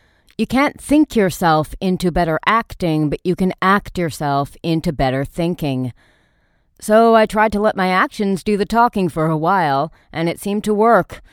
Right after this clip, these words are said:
Well, it certainly worked better than trying to philosophize my way out of alcoholism.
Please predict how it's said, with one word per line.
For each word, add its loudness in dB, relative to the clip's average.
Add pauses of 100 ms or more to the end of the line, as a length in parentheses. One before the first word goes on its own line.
(220)
Well, 2
it 0
certainly 2
worked 4
better 2
than -2
trying 0
to 2
philosophize 2
my 2
way -2
out -2
of -4
alcoholism. 0